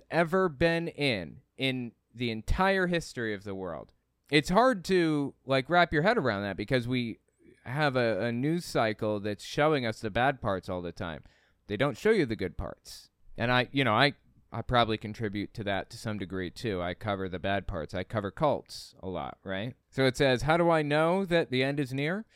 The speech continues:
Because the world today is in much better shape than it ever was, socially, medically, financially, and politically."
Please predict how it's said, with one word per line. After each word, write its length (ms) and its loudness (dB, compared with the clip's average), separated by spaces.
Because 280 4
the 60 6
world 380 4
today 380 2
is 100 -2
in 120 -2
much 280 0
better 240 2
shape 340 -2
than 140 -2
it 120 -2
ever 220 0
was, 420 0
socially, 640 0
medically, 640 0
financially, 840 -2
and 240 -6
politically." 720 -2